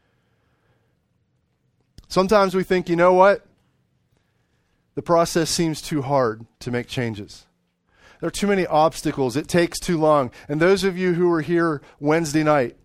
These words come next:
you heard one of my favorite phrases multiple times. You can probably repeat it with me. I said it <laughs> enough times Wednesday night. If you want to make some changes in your life,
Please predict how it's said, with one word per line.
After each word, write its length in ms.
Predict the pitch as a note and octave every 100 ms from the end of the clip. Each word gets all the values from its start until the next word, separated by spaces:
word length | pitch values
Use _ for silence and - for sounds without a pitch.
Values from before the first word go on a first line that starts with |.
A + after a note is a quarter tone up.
| _ _ _
you 140 | D3+ D#3+
heard 180 | E3
one 160 | D3+ E3
of 60 | E3
my 240 | D#3 C3+ -
favorite 460 | _ F3+ F3 F3 D3
phrases 520 | - D3+ C#3+ B2 G#2
multiple 380 | B2 C3+ - C#3
times. 320 | D3 C3 A#2+
You 60 | C3+
can 80 |
probably 280 | A2+ C#3 C#3
repeat 320 | C3+ C3 D#3
it 100 | D#3
with 180 | C#3 C3
me. 140 | A2+ A2
I 60 |
said 220 | G2 C3+
it 80 | C#3
<laughs> 80 | C#3+
enough 160 | - -
times 340 | C#3+ A#2+ G#2+
Wednesday 300 | A#2 A#2 A#2+
night. 240 | A#2+ G#2 - _ _ _ _ _ _ _ _ _ - - -
If 200 | D3 C#3+
you 120 | D3+
want 200 | D3+ E3+
to 60 | E3+
make 220 | F3 F3
some 160 | - D#3+
changes 440 | - D#3+ E3 D#3+
in 100 | D#3
your 120 | D3
life, 480 | C#3 C#3+ C#3 C3 -